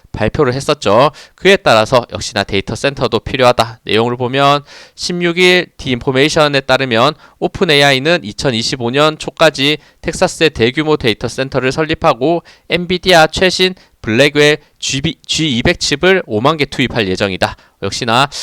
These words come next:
반도체가 결국에는 주목받을 수밖에 없다. 이렇게 해석해 볼 수 있기 때문에 요런 반도체에 대한 긍정적인 내용들이 많이 나왔기 때문에,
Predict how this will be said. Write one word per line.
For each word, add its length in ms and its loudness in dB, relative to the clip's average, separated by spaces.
반도체가 760 0
결국에는 540 0
주목받을 540 -4
수밖에 600 -6
없다. 440 -2
이렇게 440 0
해석해 320 -4
볼 120 -2
수 140 -6
있기 180 -4
때문에 720 0
요런 360 0
반도체에 800 2
대한 480 2
긍정적인 600 0
내용들이 920 -2
많이 280 0
나왔기 360 0
때문에, 460 -2